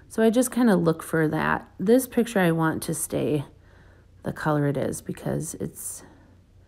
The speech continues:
at night. But you can see now I'm gonna look at who's looking at the camera.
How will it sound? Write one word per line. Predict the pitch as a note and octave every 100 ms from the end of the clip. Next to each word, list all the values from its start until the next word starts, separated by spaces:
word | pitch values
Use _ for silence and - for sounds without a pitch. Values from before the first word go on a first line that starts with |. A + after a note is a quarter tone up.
| - - - - - - - E3
at | -
night. | D#3 D3+ - - -
But | F#3 -
you | G#3 G#3
can | G#3 F#3
see | - - A3 G#3+ G3+ - -
now | G3+ G3 G3
I'm | A#2 F#3+ F#3+ - - - - -
gonna | F#3 F3+
look | F3 F3
at | E3 D#3+ - F#3
who's | - A3+ G3
looking | G3 F#3 F#3
at | - -
the | E3
camera. | - F3 D#3+ D3+ C#3+ D#3